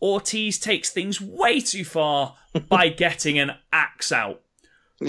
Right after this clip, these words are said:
Speaker 1: An,
Speaker 2: <laughs>
Speaker 1: an actual axe.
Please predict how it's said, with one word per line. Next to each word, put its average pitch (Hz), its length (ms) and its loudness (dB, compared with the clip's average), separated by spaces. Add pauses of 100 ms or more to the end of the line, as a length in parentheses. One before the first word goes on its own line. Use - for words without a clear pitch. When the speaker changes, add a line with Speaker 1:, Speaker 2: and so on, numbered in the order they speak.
(400)
Speaker 1:
An, 226 240 4 (280)
Speaker 2:
<laughs> - 260 -6
Speaker 1:
an 226 180 4 (180)
actual 202 840 2 (520)
axe. - 680 -2